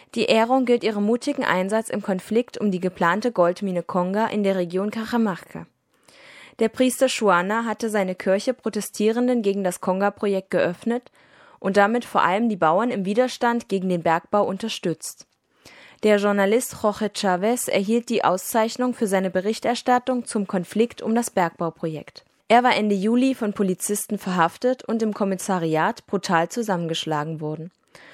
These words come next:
Auf Druck sozialer Bewegungen war er wieder freigelassen worden. Gewürdigt wurde ebenfalls Marco Antonio Falla.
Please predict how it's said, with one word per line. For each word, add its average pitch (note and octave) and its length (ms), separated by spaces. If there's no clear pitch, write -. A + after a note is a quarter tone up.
Auf - 180
Druck C4+ 260
sozialer G#3 460
Bewegungen G3 640
war F3+ 120
er F3+ 140
wieder A#3+ 160
freigelassen E3 720
worden. D3+ 340
Gewürdigt G#3 600
wurde G#3 180
ebenfalls A3 640
Marco G3+ 380
Antonio G3 460
Falla. E3 480